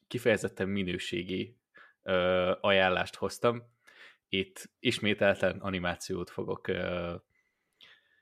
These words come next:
egy kicsit, ö,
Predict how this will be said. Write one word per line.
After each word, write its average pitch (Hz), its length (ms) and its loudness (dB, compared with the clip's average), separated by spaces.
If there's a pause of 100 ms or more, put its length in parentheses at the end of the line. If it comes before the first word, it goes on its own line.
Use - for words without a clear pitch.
(360)
egy - 320 -6 (380)
kicsit, - 500 4 (500)
ö, 92 520 -4